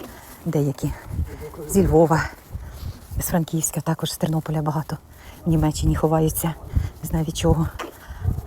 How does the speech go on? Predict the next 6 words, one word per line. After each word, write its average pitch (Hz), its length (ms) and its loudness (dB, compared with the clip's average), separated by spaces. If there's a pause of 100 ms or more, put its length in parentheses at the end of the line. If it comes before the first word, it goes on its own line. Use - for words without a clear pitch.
(200)
А 147 1040 4 (100)
решта, 202 400 4 (540)
ну, 226 80 10
але 175 140 8
вони 190 140 6
хоч - 240 0